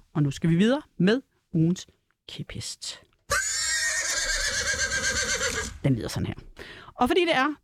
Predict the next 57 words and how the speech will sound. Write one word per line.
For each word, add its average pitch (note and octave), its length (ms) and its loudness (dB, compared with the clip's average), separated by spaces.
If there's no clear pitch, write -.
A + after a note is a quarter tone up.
det F4 120 2
sidste - 260 0
program, D#3+ 260 0
så F4+ 140 2
skal G4 180 2
vi F4+ 40 4
jo D4+ 60 6
nå C4 280 4
alle A#3+ 180 4
de D4 60 0
ting, A#3 260 0
vi A3+ 60 2
ikke A#3 120 -2
har - 40 6
nået G#3 240 4
endnu. D3+ 220 4
Øh, F3+ 320 6
og - 200 -2
det C#4 100 4
ved C#4 100 4
jeg B3 120 4
ikke, A3+ 280 0
øh, F3 80 0
om E3 140 6
vi E3+ 60 0
kan, - 340 2
men F#3+ 220 6
jeg F#3+ 100 4
har G#3+ 100 4
lyst A#3+ 260 2
til, C4 140 0
fordi A#3+ 140 -2
jeg A#3 80 2
har A3+ 120 2
jer G#3 120 2
tre G#3+ 220 0
i G#3 40 2
studiet, G#3 360 0
at D#4 80 4
snakke C#4+ 300 4
videre B3 380 4
om G#3 200 2
det F3 180 2
der F#3 140 2
med. E3+ 300 6
Vi A3 100 0
har A#3 100 6
både A3+ 140 2
snakket G#3 200 2
om G3 80 2
drukkultur - 440 0
og - 40 0
psykisk F#3 320 2
sygdom A3+ 380 2
og E3 120 0
kommentarspor, A3 560 0
men A3+ 340 6